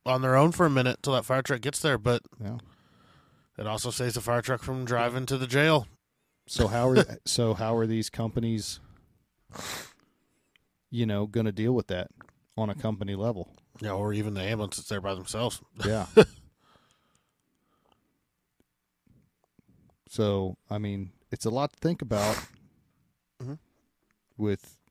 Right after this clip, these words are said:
Speaker 2: you know, morale, mental health. I mean, and you need to be, we need to start thinking about that, and we need to start thinking about being proactive,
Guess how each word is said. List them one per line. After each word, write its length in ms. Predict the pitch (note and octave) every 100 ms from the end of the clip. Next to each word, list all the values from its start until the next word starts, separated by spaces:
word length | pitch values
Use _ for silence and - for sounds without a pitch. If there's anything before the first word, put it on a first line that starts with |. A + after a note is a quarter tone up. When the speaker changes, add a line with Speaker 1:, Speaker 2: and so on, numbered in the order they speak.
| _ _ _ _ _ - _ _ _ -
Speaker 2:
you 120 | G2+
know, 140 | F#2+ -
morale, 720 | A2 G2 G2 G2+ A2 B2+ B2 _ _ _ _ _ _ A#2+
mental 380 | G#2 G#2+ G#2 G2
health. 480 | A2 B2 B2 - - _ _ _ _ _ _ _ _ _ _ _ _ _ _ _ _
I 80 | A2
mean, 380 | G#2+ G#2 G2+ F#2+ _ _ _ _ _ _ _ -
and 440 | G#2 G2+ F#2+ F#2 -
you 60 | G#2
need 240 | G#2 G2+
to 60 | F#2+
be, 560 | A2 A2 G#2+ G#2 G#2 - _ _ _ - _ _ _ -
we 60 | A2
need 120 | A#2+
to 60 |
start 200 | A#2 B2+
thinking 240 | A#2 B2 A2+
about 240 | G#2 F#2+
that, 220 | G2 F#2 _ _ _
and 100 | G2+
we 60 | G#2
need 100 | G#2+
to 60 | G2
start 200 | G#2+ F#2+
thinking 180 | G#2+
about 200 | G2+ G2+
being 160 | G#2 G2
proactive, 600 | - G2+ G#2 G#2+ -